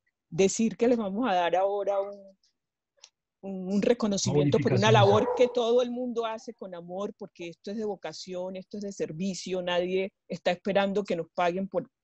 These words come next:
Speaker 1: por lo que hacemos, porque para eso estudiamos esto, para atender a otros. Eh, también hay que pensar en aquellos profesionales de los cuales la fisioterapia es víctima, eh, que son los subcontratados, los que están en cooperativas, que no tienen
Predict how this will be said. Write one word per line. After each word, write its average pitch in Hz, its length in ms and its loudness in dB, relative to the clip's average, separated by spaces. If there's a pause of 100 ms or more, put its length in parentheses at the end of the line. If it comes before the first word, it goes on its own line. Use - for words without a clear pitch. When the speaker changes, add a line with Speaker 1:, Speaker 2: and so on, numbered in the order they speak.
(140)
Speaker 1:
por 185 160 0
lo 190 120 2
que 180 120 2
hacemos, 196 500 -4
porque - 220 -12
para 151 220 0
eso 196 200 0
estudiamos 160 540 -4
esto, 151 300 -8 (300)
para 175 180 2
atender 170 360 2
a 185 60 6
otros. 165 500 -2 (420)
Eh, 180 140 0
también 190 300 0
hay 226 80 2
que 254 140 4
pensar 208 360 0
en 220 100 -2
aquellos 208 420 -2
profesionales 180 760 -6
de 180 100 -6
los 160 140 -10
cuales 170 260 0
la 202 80 -4
fisioterapia 170 800 -4
es 190 100 -4
víctima, 190 580 -2 (340)
eh, 165 220 0
que 170 100 -2
son 175 220 0
los 196 120 2
subcontratados, 175 1000 2
los 170 180 -4
que - 120 -12
están 170 300 -6
en 185 380 -6 (140)
cooperativas, 190 1040 2
que 180 140 -2
no 180 100 -2
tienen 208 420 -2